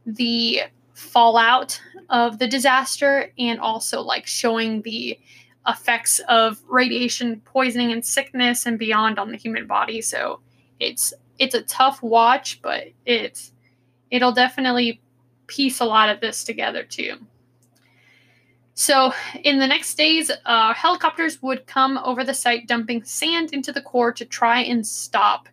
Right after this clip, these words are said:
uh, basically the emissions of toxins into our already very wonderful environment. Yay. Go. <laughs> Go our environment. She's, she's trying real hard to stay up there.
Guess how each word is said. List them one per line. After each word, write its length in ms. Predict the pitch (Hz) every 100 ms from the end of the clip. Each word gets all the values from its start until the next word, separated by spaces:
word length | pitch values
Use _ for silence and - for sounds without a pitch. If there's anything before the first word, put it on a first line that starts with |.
| _ _ _ _
uh, 240 | 196 120 247
basically 480 | 247 - 240 240
the 220 | 226 214 226
emissions 520 | 220 226 240 226 214
of 140 | -
toxins 540 | - 403 - - 294 269
into 380 | 254 254 254
our 440 | - 226 233 226 -
already 640 | 226 214 226 220 214 - _ _ _ _ _ _ _ _ 226
very 580 | 220 285 277 277 262
wonderful 640 | 240 226 233 233 - - -
environment. 880 | - 214 190 196 - 240 294 - - _ _ _ _ _ _ _ _ _ _ _ _ _ _ _ _ -
Yay. 440 | 262 240 220 214 _ _ _ -
Go. 480 | 220 220 226 226 226 - _ _ - - - -
<laughs> 720 | - - - - - - -
Go 220 | 226 311 311
our 220 | 294 294
environment. 760 | 269 254 277 262 240 226 240
She's, 340 | - 247 233 -
she's 360 | 285 277 -
trying 360 | - 320 277 254
real 240 | 302 349
hard 280 | 330 302 311
to 100 | 359
stay 400 | - - - 302
up 320 | 302 359 -
there. 380 | 294 311 330 359